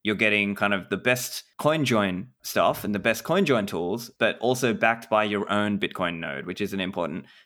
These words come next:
thing that we, we try to teach people how to learn how to do that. So let's talk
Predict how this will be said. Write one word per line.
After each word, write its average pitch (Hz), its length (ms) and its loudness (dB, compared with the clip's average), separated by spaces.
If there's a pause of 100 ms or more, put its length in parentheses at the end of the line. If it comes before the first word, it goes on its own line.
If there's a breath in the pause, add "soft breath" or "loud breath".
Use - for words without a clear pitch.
thing 98 180 0
that 80 100 0
we, 90 200 0
we - 140 -4
try 95 180 2
to 90 80 2
teach 120 300 -2
people 107 320 0
how 98 140 2
to 95 100 -2
learn 95 360 0
how 95 160 0
to 87 200 -2 (160)
do 131 160 2
that. 80 260 0 (520 loud breath)
So 139 460 2 (180)
let's 190 280 -4
talk 226 360 -2